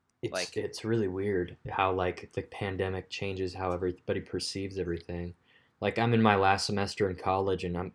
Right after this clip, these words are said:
Speaker 1: I mean, I'm, we're still dealing, like, uh, with Zoom University.
Speaker 2: Oh, dude, my school, we have a week-to-week attendance policy that changes. Like, every week, the rules change as to whether or not you need to come to class or not,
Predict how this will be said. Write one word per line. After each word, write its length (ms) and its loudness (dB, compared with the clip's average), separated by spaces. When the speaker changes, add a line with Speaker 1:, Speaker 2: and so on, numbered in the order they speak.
Speaker 1:
I 60 -8
mean, 180 -4
I'm, 140 0
we're 100 0
still 420 0
dealing, 420 -2
like, 440 -6
uh, 200 -2
with 140 -2
Zoom 380 2
University. 840 0
Speaker 2:
Oh, 160 -2
dude, 220 -4
my 180 0
school, 360 -6
we 160 -4
have 360 -4
a 120 -2
week-to-week 1000 -8
attendance 560 -10
policy 560 -10
that 200 -12
changes. 720 -14
Like, 220 -12
every 380 -4
week, 460 -8
the 120 -8
rules 600 -12
change 720 -10
as 200 -8
to 60 -12
whether 240 -8
or 40 -8
not 220 -8
you 100 -10
need 260 -4
to 80 -4
come 240 -14
to 60 -16
class 400 -8
or 60 -14
not, 320 -14